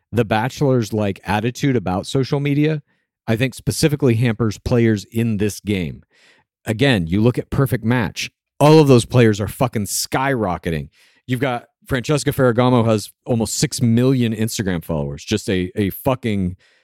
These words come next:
demolition job she's doing to anything The Bachelor could ever produce. And so when you look at that,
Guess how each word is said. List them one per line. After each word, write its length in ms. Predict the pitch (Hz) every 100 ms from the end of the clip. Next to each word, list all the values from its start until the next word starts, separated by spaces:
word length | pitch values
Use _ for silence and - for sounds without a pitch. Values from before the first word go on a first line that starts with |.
| _ _ _ _ _ _ _ _ _ -
demolition 800 | 113 170 170 147 127 151 - 127
job 340 | 98 110 95 82
she's 220 | - 104
doing 260 | 123 117
to 160 | 104 123 -
anything 480 | - 220 202 165 156
The 80 | 139
Bachelor 340 | 123 120 -
could 120 | 110 113
ever 220 | 110 113
produce. 560 | - 101 113 76 - - - - - _ _
And 180 | - 120
so 340 | - 143 131 -
when 140 | 131
you 100 | 131
look 200 | 131 180
at 140 | 156 -
that, 380 | 151 107 95